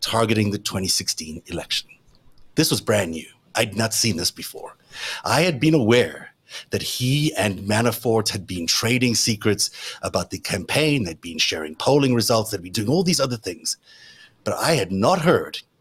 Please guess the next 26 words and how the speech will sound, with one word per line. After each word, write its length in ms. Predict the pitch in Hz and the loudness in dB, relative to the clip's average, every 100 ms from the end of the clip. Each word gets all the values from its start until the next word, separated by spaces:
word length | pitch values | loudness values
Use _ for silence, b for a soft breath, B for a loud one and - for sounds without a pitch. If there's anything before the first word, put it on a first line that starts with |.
| _ _ _ | _ _ _
that 140 | 107 92 | -4 0
he 260 | 117 120 | 2 4
was 160 | 107 95 | 4 0
in 160 | 98 95 | -6 -6
any 240 | - 190 233 | 0 2 4
way 180 | 175 | 4
connected 540 | 151 143 127 127 90 - | 4 2 2 0 -6 -4
to 100 | 110 | -4
the 140 | 117 - | -4 -2
actual 480 | 117 - 135 120 - b b _ | -2 0 0 0 -4 b b _
hack 480 | - 131 117 - - | -4 -2 -2 -8 -4
and 120 | 117 | -2
leak 420 | 101 92 101 - - B B B | -2 -2 -2 -2 -12 B B B
operation, 520 | 95 98 165 196 - 82 | -8 0 2 4 0 -4
which 140 | 101 | -2
was 140 | 101 | -2
the 100 | - | -2
hacking 560 | 101 110 110 139 170 196 B B B | -2 -2 -2 -2 -2 -2 B B B
of 180 | 104 90 | -4 -2
the, 260 | 101 101 - | -4 -4 0
of 240 | 95 92 | 0 0
the 80 | 87 | -2
D 220 | 90 98 | -4 0
N 100 | 117 | 0
C 340 | 147 - 127 123 | 0 0 0 0
servers 640 | - 98 82 - 95 123 | 0 0 -2 -4 -4 -4